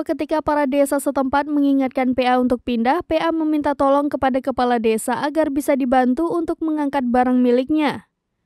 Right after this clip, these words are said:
Namun permintaan P A tidak dituruti, sehingga akhirnya P A tetap bertahan di rumah tersebut.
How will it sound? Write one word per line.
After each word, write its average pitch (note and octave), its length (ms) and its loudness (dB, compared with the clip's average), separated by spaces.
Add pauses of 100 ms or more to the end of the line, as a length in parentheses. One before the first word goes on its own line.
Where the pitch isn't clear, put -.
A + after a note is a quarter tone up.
Namun C4 400 4
permintaan D#4+ 640 0
P D4 80 2
A D4 240 0
tidak C4+ 400 0
dituruti, B3+ 720 0
sehingga A#3+ 480 0
akhirnya C4 400 0
P D4+ 80 -2
A C4+ 160 0
tetap C4 240 -2
bertahan D4 640 -2
di D#4 160 2
rumah D4 400 0
tersebut. A#3+ 640 0